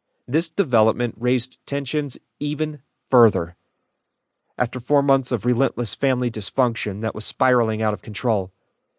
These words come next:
Kara decided a change was needed. Her solution? She refused the husband's advances. This act of defiance was within program parameters,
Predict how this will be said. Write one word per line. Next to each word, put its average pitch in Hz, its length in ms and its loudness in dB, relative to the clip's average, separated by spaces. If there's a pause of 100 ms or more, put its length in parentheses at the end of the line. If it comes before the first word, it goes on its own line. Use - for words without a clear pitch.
(160)
Kara 151 260 4
decided 117 500 0
a 113 80 -4
change 123 360 -4
was 110 180 -6
needed. 95 340 -6 (800)
Her 117 140 0
solution? 113 600 0 (460)
She - 220 -2
refused 127 680 -2
the 131 100 4
husband's 120 400 0
advances. 98 640 -2 (800)
This 135 320 2 (160)
act 135 240 0
of 98 140 0
defiance 101 800 -2
was 123 460 0
within 107 320 -4
program 104 480 0
parameters, 104 680 -2